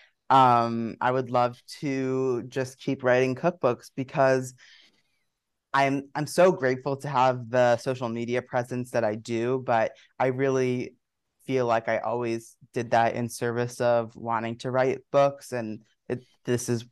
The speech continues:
the part of the job that I like the most. Um, and so, yeah, I just hope to continue to be able to do that. I think when people get the book, they're gonna really like it, and it will,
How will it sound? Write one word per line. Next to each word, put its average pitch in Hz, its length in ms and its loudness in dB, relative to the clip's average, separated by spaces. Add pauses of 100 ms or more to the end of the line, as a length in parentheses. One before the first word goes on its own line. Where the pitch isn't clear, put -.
the 123 80 0
part 120 360 4
of 120 180 2 (300)
the 143 80 -4
job 135 480 4
that 123 100 4
I 104 100 2
like 107 360 -4
the 123 80 -2
most. 113 640 -2 (420)
Um, 104 500 6 (160)
and 123 520 -2
so, 110 800 2 (260)
yeah, 113 400 2
I 117 120 -2
just - 280 -10
hope 117 200 0
to 117 100 -6
continue 113 640 -4
to - 100 -20
be 117 80 0
able 110 120 2
to 107 60 -12
do 143 120 0
that. 143 280 6 (280)
I 131 100 4
think 156 380 4
when 156 80 2
people 135 300 2
get 120 260 2
the 143 80 2
book, 135 340 0
they're 131 120 0
gonna 123 380 -2
really 120 280 -2
like 107 340 -6
it, 135 300 0
and 113 140 -6
it 110 120 -8
will, 117 420 -2